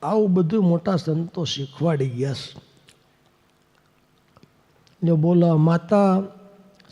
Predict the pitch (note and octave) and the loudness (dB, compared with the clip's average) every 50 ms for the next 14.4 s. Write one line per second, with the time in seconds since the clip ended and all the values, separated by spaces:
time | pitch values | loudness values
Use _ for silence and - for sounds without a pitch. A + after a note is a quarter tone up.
0 | - - E3 E3 D#3 - - G#3+ A3 G#3+ G#3 G3 F#3+ G3+ F#3 F#3 E3+ D#3 F3+ F3 | -14 -8 -8 -8 -4 0 2 2 2 2 2 0 0 0 0 0 0 0 0 -2
1 | - - C#3+ D3 E3+ F#3 F#3 D#3 C#3 C3 - - - - _ _ _ _ _ _ | -2 -4 -6 -6 -4 -4 -4 -6 -6 -8 -12 -18 -20 -20 _ _ _ _ _ _
2 | _ _ _ _ _ _ _ _ _ _ _ _ _ _ _ _ _ _ _ _ | _ _ _ _ _ _ _ _ _ _ _ _ _ _ _ _ _ _ _ _
3 | _ _ _ _ - D#3+ F3 F3 F3 - - G3+ A3 A3 G#3+ G#3+ G#3+ G3+ A3 G3 | _ _ _ _ -4 -2 -2 -2 -2 -4 0 2 4 4 4 4 4 4 4 6
4 | F3+ A3 A#3 A#3 G3 F#3+ G3+ G3+ G3 A3+ G#3+ G#3 F#3 - G3 G3 G3+ G3 G3 G3 | 6 6 6 6 4 4 2 2 2 2 2 2 2 0 0 0 0 0 -2 -2
5 | F3 C#3+ C3+ E3+ F3+ F#3+ G3 F#3 F#3 F3+ F3+ F#3 F#3+ F#3+ F#3 F#3 F3+ D#3+ D3+ F3+ | -4 -4 -2 0 0 0 2 2 2 2 2 2 2 2 2 2 0 0 0 0
6 | G3 G3+ G#3+ A3 A3 G#3 G#3 - - F#3+ F#3+ E3+ - F#3+ G3 F#3 F3 D#3 D3+ - | 2 4 4 2 2 0 -4 -8 -8 -6 -6 -4 -4 -2 -2 -2 -2 -6 -8 -12
7 | - - - _ _ _ _ _ _ _ _ - F3+ F3 G3+ G3+ G#3 G#3+ G#3+ G#3+ | -20 -20 -20 _ _ _ _ _ _ _ _ -8 -6 -4 -2 0 0 0 0 0
8 | G#3+ G#3+ G#3 F#3 - A3+ G#3 F#3+ F#3+ G#3+ G3 G3+ G#3+ G#3 G#3 F#3 E3+ F3+ F#3+ G3+ | 0 0 -2 -2 0 0 0 0 0 0 2 2 4 2 2 2 2 2 4 4
9 | G#3 G#3 G3 F#3+ F#3+ G3+ G3+ G#3 G#3 G#3 G3+ F#3 E3+ - - - - - - _ | 4 4 4 4 4 6 6 6 6 4 2 0 -2 -8 -18 -20 -20 -20 -20 _
10 | _ _ _ _ _ _ _ _ _ _ _ _ - G3 F3+ F3 G#3+ F#3+ - - | _ _ _ _ _ _ _ _ _ _ _ _ -4 -4 -2 -2 -2 -2 0 2
11 | G#3+ G#3 F#3+ - G3+ G#3 G3 - A3+ A3 G#3+ G#3 G3 G#3+ G#3 F#3 E3+ G3 G3+ G#3 | 2 2 2 0 -2 -4 -2 0 0 2 2 2 2 2 2 2 2 2 2 2
12 | G#3 G3+ G3+ G3+ F#3+ - - G3+ G3 G3 G3 G3+ G3+ F#3+ F3+ F3 F3+ F#3+ G3 G3+ | 2 2 2 0 -2 0 0 2 2 4 2 2 2 2 2 2 2 2 2 2
13 | F#3 D#3+ C3+ F3 F3+ G3+ G#3+ G#3+ G#3+ G#3+ G3+ G3 G3+ F3 F#3 G3 - - - G3 | 0 2 2 4 4 4 4 4 4 4 2 2 0 0 0 -2 -2 0 0 0
14 | G3 F3+ F#3 F3 C3+ - - | 2 2 0 0 -2 -4 -8